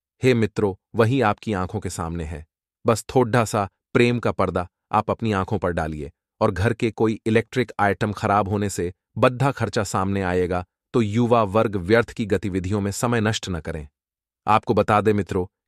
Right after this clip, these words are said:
कि यह जो समय है, ये युवा वर्ग को थोड़ा सा मुश्किल भरा रहने वाला है।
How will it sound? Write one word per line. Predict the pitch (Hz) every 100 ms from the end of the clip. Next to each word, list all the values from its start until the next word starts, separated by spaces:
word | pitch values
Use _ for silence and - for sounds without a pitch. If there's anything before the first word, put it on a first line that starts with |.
| -
कि | 123
यह | 123 127
जो | 135
समय | - - 110 123 110
है, | 82 78 - _ _ -
ये | 120
युवा | 113 120 117 127
वर्ग | 104 117 120 107
को | 117 104 104 _ -
थोड़ा | - 123
सा | 113 123
मुश्किल | 110 - 131
भरा | 95 98 92
रहने | 90 92
वाला | 90 82 80
है। | 73